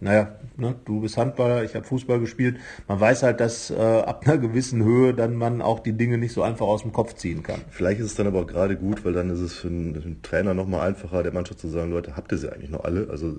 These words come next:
Speaker 2: so könnt ihr nicht auftreten", und vielleicht ist das dann genau der richtige Moment, um dann, wenn du irgendwie zwei eins ausschaltest, sagt jeder, "Ja gut, wir haben gut gespielt, aber", und dann, dann merkst du gar nicht, wie du in so eine vielleicht etwas Abwärtsspirale gerätst.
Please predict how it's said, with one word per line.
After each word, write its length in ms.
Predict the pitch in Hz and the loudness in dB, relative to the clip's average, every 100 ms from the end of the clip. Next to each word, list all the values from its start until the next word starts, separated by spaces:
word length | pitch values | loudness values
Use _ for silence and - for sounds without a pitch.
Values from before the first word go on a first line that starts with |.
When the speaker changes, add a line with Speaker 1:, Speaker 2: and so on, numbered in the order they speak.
| - | -8
Speaker 2:
so 160 | - 90 | -8 -8
könnt 220 | 90 101 92 | -4 -2 0
ihr 60 | |
nicht 140 | 82 - | -2 -2
auftreten", 560 | 92 - 110 110 104 | -4 -2 -2 0 -2
und 140 | 87 87 | -4 -2
vielleicht 260 | 87 92 | 0 0
ist 80 | - | -2
das 100 | 95 | -6
dann 100 | 95 | -4
genau 240 | 90 87 92 | -2 0 0
der 80 | |
richtige 280 | 92 98 98 | -2 -4 -2
Moment, 360 | 85 82 104 101 | -2 0 0 -2
um 120 | 90 | -2
dann, 200 | 92 90 - - - - - 87 | -2 -4 -10 -20 -20 -20 -6 -4
wenn 260 | 82 107 | 0 2
du 60 | 110 | 2
irgendwie 260 | 110 117 | 2 0
zwei 260 | 107 113 110 | 0 2 4
eins 220 | 113 131 | 4 2
ausschaltest, 460 | 107 110 117 120 107 | 0 0 0 -2 -2
sagt 140 | 104 | 0
jeder, 180 | 107 90 | 2 2
"Ja 160 | 90 101 | 2 0
gut, 240 | 107 104 | -2 0
wir 80 | 101 | 0
haben 100 | 98 | 2
gut 160 | 101 | -2
gespielt, 460 | - - 110 117 - | -6 -8 -2 -2 0
aber", 320 | 87 82 69 | -2 0 -2
und 140 | 71 90 | -4 -4
dann, 200 | 90 - | -4 -2
dann 160 | 87 | 0
merkst 240 | 92 104 104 | 2 0 0
du 40 | |
gar 140 | 101 | 0
nicht, 160 | 101 101 | 0 0
wie 80 | 110 | -2
du 140 | 104 | 0
in 140 | 82 98 | -2 -2
so 80 | |
eine 120 | 98 92 | -2 -2
vielleicht 480 | - 92 95 98 | -2 0 0 0
etwas 280 | 73 - 95 | -6 -6 -4
Abwärtsspirale 920 | 78 - 92 85 - 87 73 82 82 | -4 -4 -4 -4 -4 -6 -2 -2 -2
gerätst. 480 | 82 85 101 120 | -4 -2 -2 -2